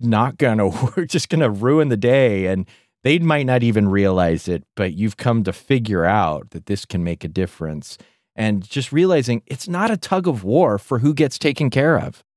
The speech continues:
Taking care of her ultimately <laughs> comes back around to a win for me anyways.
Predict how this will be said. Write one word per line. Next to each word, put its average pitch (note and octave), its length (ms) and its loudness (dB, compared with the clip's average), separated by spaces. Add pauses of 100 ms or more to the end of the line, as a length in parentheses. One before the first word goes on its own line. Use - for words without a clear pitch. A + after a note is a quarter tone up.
Taking C#3+ 300 0
care C#3 240 0
of G2 80 -4
her A2 560 -2 (240)
ultimately B2+ 560 0
<laughs> - 120 -6
comes D#3+ 220 0
back E3+ 300 0
around C#3 380 2
to C3 140 -2
a A2+ 80 4
win C#3 440 0
for - 260 -6
me C#3 400 0
anyways. C3+ 840 0